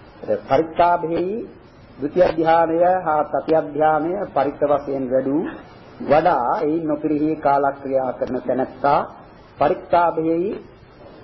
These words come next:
උපදිනවා. පරිත්තාභෙහි ප්‍රතිසන්දි ගන්න. එතකොට ඒ පරිත්තාභෙහි ප්‍රතිසන්දි ගැනීම වශයෙන්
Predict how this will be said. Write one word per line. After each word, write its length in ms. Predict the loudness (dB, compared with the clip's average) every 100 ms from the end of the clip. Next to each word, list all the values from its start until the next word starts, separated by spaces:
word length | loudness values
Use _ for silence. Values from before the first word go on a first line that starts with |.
| -20 -20 -20 -20 -12
උපදිනවා. 480 | -2 2 2 4 2 2
පරිත්තාභෙහි 640 | -4 0 2 2 2 -4
ප්‍රතිසන්දි 540 | -6 -6 -2 -2 -4
ගන්න. 180 | -8 -10 -12 -10
එතකොට 400 | 0 2 2 4
ඒ 180 | 2 2
පරිත්තාභෙහි 800 | 0 -2 0 0 2 -2 -4 -4 -4 -14 -20 -20 -20 -10
ප්‍රතිසන්දි 580 | -4 0 4 4 2 0
ගැනීම 360 | 0 0 0 0
වශයෙන් 500 | 0 0 -2 -2